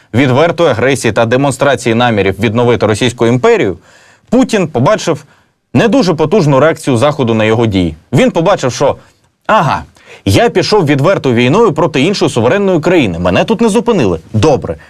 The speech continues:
мої ракети залітали вже на територію країн нато. По шапці, в принципі, мені ніхто сильно не дав.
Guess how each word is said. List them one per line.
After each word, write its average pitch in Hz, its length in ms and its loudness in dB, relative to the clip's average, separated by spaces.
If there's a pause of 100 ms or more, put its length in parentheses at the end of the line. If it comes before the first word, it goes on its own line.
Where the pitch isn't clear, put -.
мої 120 240 2
ракети 151 340 -2
залітали 175 440 2
вже 123 160 0
на 117 120 0
територію 190 440 2
країн 165 380 2
нато. 147 360 0 (240)
По 156 120 0
шапці, 98 440 0
в 254 80 -2
принципі, 160 500 0
мені 175 320 2
ніхто 165 360 0
сильно 139 380 0
не 135 140 2
дав. 107 280 0